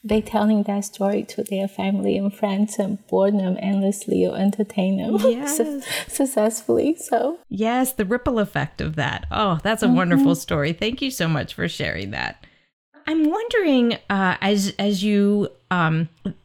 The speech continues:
Speaker 2: think about your career as a, as an educator, how would you say that you're still growing? What topics are on your mind,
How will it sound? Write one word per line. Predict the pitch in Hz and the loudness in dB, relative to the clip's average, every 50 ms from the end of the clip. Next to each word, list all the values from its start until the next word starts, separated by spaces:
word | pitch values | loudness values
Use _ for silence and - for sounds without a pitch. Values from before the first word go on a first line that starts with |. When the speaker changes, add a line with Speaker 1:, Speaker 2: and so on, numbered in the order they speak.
| - - - | -16 -6 0
Speaker 2:
think | 294 277 262 269 | 2 2 2 2
about | 208 208 165 165 - | 2 0 -2 -2 -2
your | - 185 165 156 151 | -2 0 0 -2 -2
career | - - 170 170 170 175 170 165 | -4 -4 -2 0 2 4 2 2
as | - - 165 156 - | 2 2 0 0 0
a, | 170 156 147 151 - - - _ - - | 0 0 0 0 -4 -6 -10 _ -10 -6
as | - 175 165 160 165 | -2 -2 0 0 0
an | 165 170 - - | 0 0 -2 -2
educator, | 185 180 175 180 165 - - 165 151 147 147 135 - - - | -4 -2 0 -2 -2 -2 -2 -2 -2 -2 -2 -4 -6 -10 -10
how | - - - - 302 370 | -12 -10 -4 -2 -2 0
would | 466 466 466 - | 0 -2 0 0
you | 359 | -4
say | - - 302 285 269 | -2 0 2 2 2
that | 247 247 214 | 2 0 -2
you're | 185 214 226 220 | 0 0 0 0
still | - - - 226 220 202 202 202 196 | -2 -2 0 2 2 4 4 2 2
growing? | 170 160 165 160 170 170 147 135 - - - 170 156 - - | 0 -2 0 0 2 0 0 -2 -4 -6 -8 -10 -10 -6 -2
What | 247 330 349 - | -2 -2 -2 -4
topics | - - 311 320 - 269 - - | -2 -2 -2 0 0 -2 0 0
are | 214 220 - | 0 0 2
on | - 175 180 175 | 2 4 4 4
your | 170 160 | 4 4
mind, | 156 156 156 160 147 143 143 143 139 147 143 | 4 4 4 2 2 2 0 0 0 -2 -4